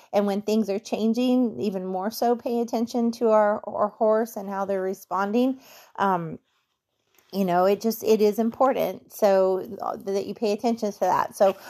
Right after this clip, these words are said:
I'm gonna go ahead and discuss chapter seven a little bit about common problems and T L C solutions.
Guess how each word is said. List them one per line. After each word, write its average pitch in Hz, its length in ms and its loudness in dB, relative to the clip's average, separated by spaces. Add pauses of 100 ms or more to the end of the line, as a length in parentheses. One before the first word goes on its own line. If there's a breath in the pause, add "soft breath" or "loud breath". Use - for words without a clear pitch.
(140 loud breath)
I'm 269 100 4
gonna 311 140 0
go 262 160 6
ahead 269 180 2
and 226 240 -2 (340)
discuss 214 480 -4
chapter 202 280 -2
seven 202 320 0
a 190 120 2
little 196 240 2
bit 202 320 4
about 185 360 2
common 196 340 -4
problems 190 500 -2
and 180 240 -6
T 185 160 -6
L 175 140 -2
C 185 220 -10
solutions. 240 800 0